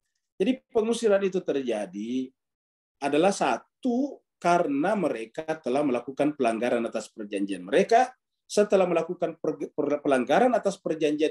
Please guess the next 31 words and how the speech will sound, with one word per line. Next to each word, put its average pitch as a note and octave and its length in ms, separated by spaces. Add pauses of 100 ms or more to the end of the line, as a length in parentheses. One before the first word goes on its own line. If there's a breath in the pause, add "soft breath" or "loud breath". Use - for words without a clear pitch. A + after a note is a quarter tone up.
yang C3+ 80
mereka C#3 320
tanda B2+ 240
tangani B2 320
sendiri A2+ 320
bersama, G#2 600 (580)
maka D3+ 240
kemudian A3+ 400
mereka C#4 400
juga C4 320
menentang D4 480
Allah D4 320
dan A#3+ 80
Rasulnya, A#3+ 360
itu A#3 120
bahkan B3+ 320
ingin B3+ 160
membunuhnya. G#3+ 480 (640)
Jadi B3+ 220
kata-kata G#3+ 580
zalika G#3 560
yang F3 180
demikian F3 480
itu, F3 280
yaitu F3 320 (100)
pengusiran F3+ 580
itu, B3+ 380 (720)
bukan G#3 720 (320)
penganiayaan, A3+ 800
tetapi B3+ 560 (400)
bi A#3+ 240